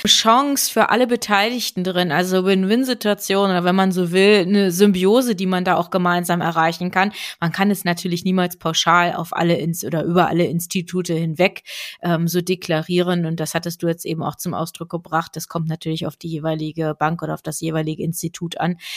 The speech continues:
Aber ich glaub, eine gewisse Grundaufgeschlossenheit,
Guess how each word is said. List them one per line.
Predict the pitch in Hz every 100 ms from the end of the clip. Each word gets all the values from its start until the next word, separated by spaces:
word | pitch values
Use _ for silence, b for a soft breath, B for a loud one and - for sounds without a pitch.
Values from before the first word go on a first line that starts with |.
| B B
Aber | - 175 175 175 175
ich | 170
glaub, | - 175
eine | 180 180 175
gewisse | 175 170 175 180
Grundaufgeschlossenheit, | 170 - 160 233 277 - 170 165 - 160 - 160 156 165 160 160 156 156 -